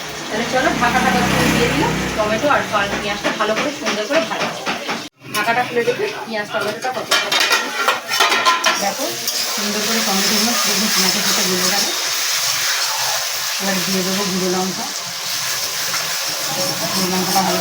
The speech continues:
করে পেঁয়াজ টমেটোটা ভালো করে সুন্দর করে মিশিয়ে দিচ্ছি। দিয়ে দেবো এক চামচ হলুদ, হলুদটা দিয়ে ভালো করে ভাজবো, যেন হলুদে কোনো মশলা না গন্ধ হয়। হলুদে গন্ধ হলে তবে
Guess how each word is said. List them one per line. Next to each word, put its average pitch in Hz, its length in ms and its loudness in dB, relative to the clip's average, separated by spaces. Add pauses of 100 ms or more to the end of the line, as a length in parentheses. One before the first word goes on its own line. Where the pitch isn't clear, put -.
করে 196 140 0 (340)
পেঁয়াজ 214 280 2
টমেটোটা 208 380 0 (120)
ভালো 190 160 4
করে 185 140 -2
সুন্দর 190 260 0
করে 190 180 -2
মিশিয়ে 190 280 -2
দিচ্ছি। - 260 -4 (1000)
দিয়ে 233 180 2
দেবো 233 120 2 (100)
এক 226 140 0
চামচ 220 340 2
হলুদ, 196 240 2 (1160)
হলুদটা 202 420 -4
দিয়ে 214 160 0
ভালো 214 180 4
করে 233 200 0
ভাজবো, 220 300 2
যেন 220 120 2 (240)
হলুদে 196 280 0
কোনো 220 200 4
মশলা 196 340 2
না - 60 4 (180)
গন্ধ 190 220 4 (120)
হয়। 160 140 4 (960)
হলুদে - 320 6
গন্ধ - 200 2 (100)
হলে 240 200 4
তবে 214 160 4